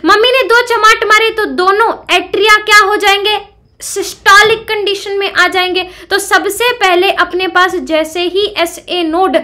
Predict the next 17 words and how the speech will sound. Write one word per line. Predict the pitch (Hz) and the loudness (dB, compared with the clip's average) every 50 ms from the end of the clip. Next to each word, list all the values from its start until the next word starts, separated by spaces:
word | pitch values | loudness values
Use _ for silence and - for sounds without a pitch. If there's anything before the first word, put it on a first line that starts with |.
| - - - - | -4 -12 -8 -2
हम | 339 339 - | 0 0 2
लोगों | 349 359 359 359 370 359 | 2 0 0 0 -2 -4
के | 359 370 | -4 -2
पास | 370 370 370 359 359 - | 0 2 0 0 0 -4
सिग्नल | 370 269 349 339 339 370 381 381 349 | -6 -2 0 0 0 0 0 0 -2
भेजेगा, | 262 294 311 320 262 - 330 330 330 254 349 349 320 277 | -2 -4 -4 -4 -4 -2 -2 -2 0 2 4 4 4 4
तो | 277 277 330 330 | 2 -2 -6 -6
जहाँ | 330 - 320 302 294 320 339 339 | -6 -4 -4 -2 0 0 0 0
पे | 370 359 | 0 -2
मम्मी | 339 330 320 320 330 349 339 - | -2 -2 -2 -2 -4 -4 -4 -6
अभी | 320 262 349 349 | -4 0 0 -2
जिन | 254 240 320 330 339 | -2 -2 -6 -6 -6
कमरों | 330 330 311 277 285 302 320 330 | -6 -6 -4 -4 -2 -2 -2 0
में | 320 330 311 254 | 0 -2 -2 -2
बैठी | 269 254 247 247 311 311 | -4 -4 -4 -6 -8 -8
हुई | 262 269 262 262 262 | -8 -6 -6 -6 -6
है, | 240 262 302 359 | -4 -2 0 0